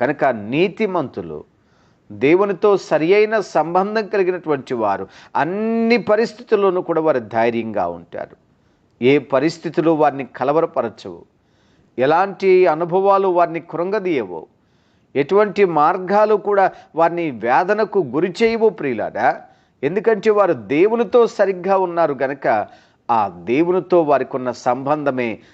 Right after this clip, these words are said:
వారిని ధైర్యంగా నిలబెడుతుంది, వారిని ధైర్యముగా నడిపిస్తుంది, వారిని ఎంతో నిబ్బరంగా ఉంచుతుంది అనే వాస్తవాన్ని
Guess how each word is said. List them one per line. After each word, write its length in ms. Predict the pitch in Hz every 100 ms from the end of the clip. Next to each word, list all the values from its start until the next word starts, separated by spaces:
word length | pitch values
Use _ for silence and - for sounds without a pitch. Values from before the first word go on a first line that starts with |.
| _ -
వారిని 280 | 110 107
ధైర్యంగా 760 | 92 87 127 135 147 160 165 156
నిలబెడుతుంది, 1040 | 147 131 131 127 120 120 113 117 110 87 - _ _ _ _ _ _ 117
వారిని 280 | 120 120
ధైర్యముగా 880 | 101 87 95 127 147 175 180 190 180
నడిపిస్తుంది, 1120 | 185 180 180 180 175 - 170 165 160 151 95 _ _ _ _ _ -
వారిని 240 | 131 139
ఎంతో 420 | 135 170 175 208 185
నిబ్బరంగా 760 | 151 156 139 202 208 208 214
ఉంచుతుంది 840 | 196 196 - 202 202 202 196 202 -
అనే 180 | 151 160
వాస్తవాన్ని 920 | 135 143 190 - 226 220 214 202 170